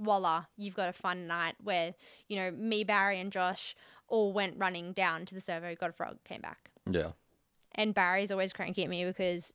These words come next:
Speaker 1: Josh gets to run ahead and Barry has to run with me.
Speaker 2: I'm competitive. I don't like seeing someone in front of me.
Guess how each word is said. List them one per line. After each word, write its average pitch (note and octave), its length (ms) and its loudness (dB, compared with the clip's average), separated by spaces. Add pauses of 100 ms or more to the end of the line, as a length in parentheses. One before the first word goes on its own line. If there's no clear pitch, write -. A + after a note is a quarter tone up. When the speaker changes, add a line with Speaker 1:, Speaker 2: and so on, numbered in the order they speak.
Speaker 1:
Josh F#3 200 2
gets - 240 -2
to G3+ 100 0
run F#3 200 4
ahead F3+ 260 4
and F#3+ 100 0
Barry E3 220 2
has F3 160 -8
to F#3+ 100 -2
run F3 220 -2
with - 160 -6
me. - 140 -8
Speaker 2:
I'm C#3 160 8
competitive. B2+ 800 8
I G2 80 8
don't A#2+ 200 8
like A2+ 220 6
seeing A#2+ 240 8
someone G2+ 360 4
in A#2 120 6
front A#2 280 4
of - 100 -2
me. A2+ 100 6